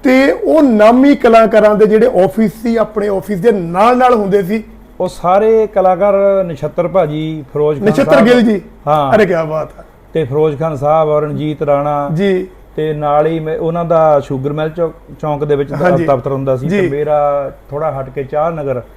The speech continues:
Speaker 1: ਚਲੋ
Speaker 2: ਰੋਡ,
Speaker 1: ਠੀਕ ਹੈ।
Speaker 2: ਜੀ ਟੀ ਰੋਡ ਤੇ ਮੇਰਾ
Speaker 1: ਜੀ। ਯਾਰ
Speaker 2: ਅੱਠ,
Speaker 1: ਇਕੱਠੇ, ਇਕੱਠੇ ਸੀਗੇ।
Speaker 2: ਅੱਠ,
Speaker 1: ਇਹਦਾ
Speaker 2: ਨੌ
Speaker 1: ਮਤਲਬ
Speaker 2: ਸਾਲ।
Speaker 1: ਤੁਸੀਂ ਇਕੱਠਿਆਂ ਨੇ ਪ੍ਰੋਗਰਾਮ ਵੀ ਲਾਏ ਹੋਣੇ ਆ।
Speaker 2: ਇਕੱਠਿਆਂ ਨੇ, ਹਾਂ, ਬਹੁਤ ਬੇਸ਼ੁਮਾਰ।
Speaker 1: ਲਾਏ।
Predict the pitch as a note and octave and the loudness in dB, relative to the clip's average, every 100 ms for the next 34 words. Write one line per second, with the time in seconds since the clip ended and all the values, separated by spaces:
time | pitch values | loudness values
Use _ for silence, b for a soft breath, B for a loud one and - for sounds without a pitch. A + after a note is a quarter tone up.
0 | - E3+ C#3+ D3+ D3+ E3+ C#3 E3+ F#3+ F#3 | -12 -8 -4 0 0 0 -4 -6 -4 -2
1 | E3+ F3+ E3 D#3+ E3 - F3+ D4 D#4+ D#4 | -2 -4 -4 0 2 2 4 4 4 2
2 | C#4+ D4 B3+ B3 G3+ F3+ D#3+ F3+ F3+ B3+ | 2 4 4 2 2 0 0 0 2 4
3 | C#4+ D4+ D#4 D4+ B3+ C4 A3 B3+ B3+ A#3 | 4 4 4 2 2 0 2 2 2 4
4 | A#3 B3+ B3+ C4+ A#3 A3+ A3+ A3 G#3 - | 6 6 4 4 4 2 0 -2 -4 -8
5 | - F3 - G3+ G3+ D#3+ D#3 C#3+ D#3+ E3 | -6 -6 -2 -2 -2 -2 -4 0 0 0
6 | C#3 D3+ C3+ C3 F3 | -2 -4 -4 -4 -4